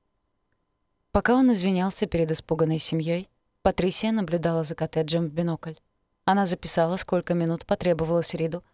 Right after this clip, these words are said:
чтобы приехать, а также марку, цвет и номер его машины. Когда он снова вышел, она вскинула к плечу духовушку, тихо сказала «паф» и засмеялась. «Среди островитян нет настолько глупых, чтобы вот так палить из пневматической винтовки, шеф.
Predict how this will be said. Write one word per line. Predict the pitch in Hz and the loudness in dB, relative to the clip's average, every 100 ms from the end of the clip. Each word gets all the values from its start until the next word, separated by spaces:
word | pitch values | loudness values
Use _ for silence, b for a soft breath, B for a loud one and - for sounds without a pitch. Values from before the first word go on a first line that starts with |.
| _ _ | _ _
чтобы | - 185 160 | 0 0 0
приехать, | - 170 165 - - - _ _ _ - | -2 -2 -4 -8 -14 -18 _ _ _ -4
а | 196 | 4
также | 202 160 185 | 4 4 0
марку, | 175 165 - 202 - _ | 2 0 -4 -12 -12 _
цвет | - 170 170 165 - _ _ - | -8 0 0 0 -8 _ _ -2
и | |
номер | 202 170 165 | 0 2 0
его | 156 160 160 | -2 -2 0
машины. | 160 - 165 151 - _ _ _ _ _ | 0 -2 -4 -6 -12 _ _ _ _ _
Когда | 190 180 185 | -2 2 2
он | 175 | 2
снова | - 180 170 | 0 0 0
вышел, | 160 165 185 196 _ _ _ | 0 -4 -4 -8 _ _ _
она | - 196 254 | -2 0 0
вскинула | - - 190 220 | -2 -2 0 0
к | 226 - | -4 -4
плечу | 165 156 160 | -4 -2 -2
духовушку, | 160 - 160 156 - - 196 _ _ _ - | -2 -2 -4 -4 -10 -14 -14 _ _ _ -6
тихо | 190 175 165 | -4 -2 -4
сказала | - 160 156 160 - | -2 0 0 -2 -4
«паф» | 170 202 - - _ _ _ - | -4 -4 -8 -18 _ _ _ -2
и | 269 | 0
засмеялась. | 196 180 180 156 156 151 - _ _ _ _ _ _ _ _ _ _ _ _ _ _ _ _ _ | 2 0 0 -2 -4 -8 -14 _ _ _ _ _ _ _ _ _ _ _ _ _ _ _ _ _
«Среди | - 226 196 196 | 0 2 4 2
островитян | 185 - 170 170 175 190 202 | 2 -2 -2 -2 0 0 0
нет | 190 - | -2 -2
настолько | 180 - 165 160 156 | -4 0 0 2 -2
глупых, | 180 180 170 - | -2 -4 -4 -4
чтобы | - 165 160 | -4 -2 -2
вот | 165 - | -2 -2
так | 156 - | -4 0
палить | 196 170 165 | 0 0 -2
из | 190 - | -4 -2
пневматической | 170 156 165 156 147 160 - 175 | -4 -2 -2 -4 -6 -6 -2 -2
винтовки, | 180 190 185 - | -2 -2 -4 -4
шеф. | - 147 - | -6 -6 -10